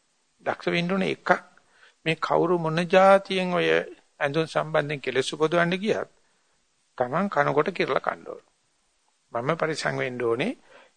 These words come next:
විලිවහ ගන්න යනවා මිසක් එහෙම නැත්නම් මේ කෙලෙස් නොඋපදින පැත්තේ යනවා මිසක් මේ රට්ටු යන තාලට යන්නේ නැති වෙන්නේ. ඒක හරිම අමාරුයි හොඳ පෞරුෂත්වයක් නැති කෙනෙකුට. අද තියෙන්නෙම රැළට වැටිලා රැළට අහුවෙලා යන එක.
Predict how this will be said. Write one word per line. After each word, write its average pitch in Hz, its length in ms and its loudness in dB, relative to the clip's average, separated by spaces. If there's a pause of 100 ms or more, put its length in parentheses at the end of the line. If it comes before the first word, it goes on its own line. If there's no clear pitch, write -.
විලිවහ 135 240 -2 (100)
ගන්න 156 300 2
යනවා 143 260 4
මිසක් - 360 -8
එහෙම 143 220 0
නැත්නම් 131 380 -4
මේ 123 220 -4 (640)
කෙලෙස් 120 360 -2
නොඋපදින 143 540 -2
පැත්තේ 147 380 0
යනවා 135 220 2
මිසක් - 440 0 (680)
මේ 151 100 2
රට්ටු 127 360 0
යන 156 180 2
තාලට 123 340 0
යන්නේ 110 140 -4
නැති 90 260 -14
වෙන්නේ. - 240 -16 (540)
ඒක 135 140 -8
හරිම 185 420 -4
අමාරුයි 143 540 0 (420)
හොඳ 147 220 -2
පෞරුෂත්වයක් 147 640 0
නැති - 240 -14
කෙනෙකුට. - 360 -20 (1160)
අද - 260 -8
තියෙන්නෙම 131 540 -2
රැළට 135 360 2
වැටිලා 110 460 0 (520)
රැළට 131 260 0
අහුවෙලා 131 440 0
යන 62 100 -8
එක. - 180 -14